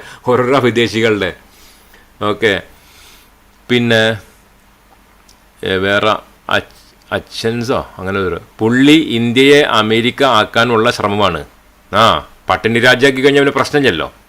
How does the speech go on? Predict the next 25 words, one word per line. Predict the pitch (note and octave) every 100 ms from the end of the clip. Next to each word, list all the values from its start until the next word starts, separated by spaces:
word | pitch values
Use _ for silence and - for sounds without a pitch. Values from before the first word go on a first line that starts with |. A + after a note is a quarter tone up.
| _ _ _
പിന്നെ | G#2 G#2+ A#2
തമ്മി | A#2
തല്ലിക്ക്, | B2+ C3 C3 C3
അമേരിക്കക്കാരനൊക്കെ | A#2+ A#2 A2+ A#2 B2 C3 B2
തമ്മി | A#2+ A#2
തല്ലിക്ക് | B2 A2 A2+
എന്തെങ്കിലുമൊക്കെ | G#2+ G#2+ A2+ A2
പറഞ്ഞിട്ട്. | F#2 E2 D#2 - _ _ _ _ - - _
അഫ്സൽ, | G2+ G#2 - A#2+ E2 - _ _ _ _
സിറിയ | - A#2 B2+
എന്ന | D3+ D3+ D3
രാജ്യത്തെ | C#3 B2+ B2+ C3+
പറ്റി | A#2+ A#2+ B2
ഒരു | B2+ A#2
വീഡിയോ | B2 G#2+ A2 A#2 B2 C3 - _
ചെയ്യാമോ? | - G#2+ A2+ G#2+ D#2 - _ _ _ -
അവിടെ | G2+ B2 -
ആട് | A2 A2 A#2+ C#3
മേയ്ക്കാൻ | B2+ A#2+ - B2+ B2+
പോയി | G#2+ G#2+ A#2 A2 -
പറഞ്ഞു. | G#2 G2+ G2 G2 F2+
സംഘികൾ | - G2+ G2+ A2+ A#2+ B2+
മാത്രമല്ല, | A2 G#2 A2+ A#2 F#2+ F#2+ F#2 -
സുന്നി | - G#2 A2 A#2+
പണ്ഡിതർ | B2 A2 G2 G2+ G#2 A2+